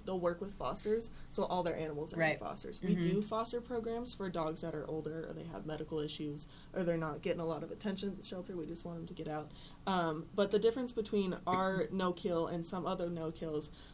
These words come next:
Speaker 1: a lot of no-kills go off a live release rate.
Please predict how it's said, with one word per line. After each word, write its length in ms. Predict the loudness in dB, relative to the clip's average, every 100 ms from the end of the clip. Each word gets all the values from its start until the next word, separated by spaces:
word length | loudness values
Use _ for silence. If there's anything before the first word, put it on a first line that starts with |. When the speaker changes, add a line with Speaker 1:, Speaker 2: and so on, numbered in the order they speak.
| 2
Speaker 1:
a 60 | 6
lot 180 | 8 8
of 80 |
no-kills 600 | 6 4 4 4 4 4 0
go 160 | 0 4
off 220 | 6 4
a 40 | 2
live 320 | 2 4 4
release 380 | 2 0 -2 0
rate. 220 | 0